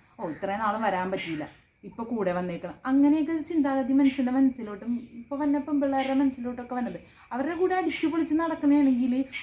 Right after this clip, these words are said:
ഒരു കുഴപ്പമില്ല. നമ്മൾ ആദ്യമേ തുടങ്ങി നല്ല ഹാപ്പി ആയിട്ട് അവരുടെ കൂടെ അടിച്ചു പൊളിക്കും. സുധുവിന്റെ ഭാര്യയൊക്കെ വന്നിട്ട് വേണം എനിക്ക്, ഞങ്ങക്ക് പൊളിക്കാൻ. ഞാൻ എപ്പോഴും പറയാറുണ്ട് കേട്ടോ അത് സുധീര്,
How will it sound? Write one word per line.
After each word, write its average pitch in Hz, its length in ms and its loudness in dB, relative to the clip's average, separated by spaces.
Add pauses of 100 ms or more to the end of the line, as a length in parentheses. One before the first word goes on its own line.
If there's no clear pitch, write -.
(100)
ഒരു 240 200 2
കുഴപ്പമില്ല. 233 560 0
നമ്മൾ 185 200 -4
ആദ്യമേ 277 480 2
തുടങ്ങി 285 340 4
നല്ല 285 200 4
ഹാപ്പി 262 440 -4
ആയിട്ട് 247 300 -4
അവരുടെ 220 220 -6
കൂടെ 226 220 -6
അടിച്ചു 220 260 -8
പൊളിക്കും. 220 320 -8
സുധുവിന്റെ 277 580 0 (360)
ഭാര്യയൊക്കെ 262 420 2
വന്നിട്ട് 285 340 6
വേണം 277 260 4
എനിക്ക്, 262 340 2 (480)
ഞങ്ങക്ക് 254 180 -2
പൊളിക്കാൻ. 247 600 4 (2250)
ഞാൻ 311 200 4
എപ്പോഴും 269 260 4
പറയാറുണ്ട് 214 500 2
കേട്ടോ 202 160 -4
അത് 190 140 -2 (100)
സുധീര്, 190 340 -6